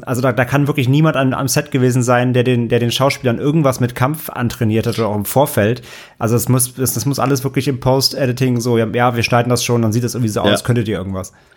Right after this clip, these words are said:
Speaker 2: Aber normalerweise ist so ein Editing ja dazu da, um, wenn keine Dynamik vorhanden ist, irgendwie Dynamik reinzubringen, aber es macht es einfach nur noch schlimmer, weil es
Speaker 1: Ja, das stimmt.
Speaker 2: ent-, entlarvt einfach nur noch die,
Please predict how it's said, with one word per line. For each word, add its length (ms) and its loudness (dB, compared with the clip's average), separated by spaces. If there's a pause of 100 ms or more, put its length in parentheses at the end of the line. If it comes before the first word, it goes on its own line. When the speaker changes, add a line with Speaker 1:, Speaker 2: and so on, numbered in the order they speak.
Speaker 2:
Aber 140 0
normalerweise 420 4
ist 100 -2
so 60 2
ein 80 0
Editing 440 -2
ja 80 2
dazu 280 -2
da, 220 2
um, 340 0 (140)
wenn 340 -2
keine 240 0
Dynamik 420 0
vorhanden 440 -2
ist, 100 -2
irgendwie 220 -2
Dynamik 420 0
reinzubringen, 540 -2
aber 80 2
es 100 -2
macht 180 -4
es 80 -10
einfach 260 -4
nur 100 0
noch 140 0
schlimmer, 420 2
weil 80 2
es 120 -4
Speaker 1:
Ja, 140 2
das 100 2
stimmt. 160 0
Speaker 2:
ent-, 220 0
entlarvt 640 2
einfach 320 -2
nur 120 2
noch 140 2
die, 340 0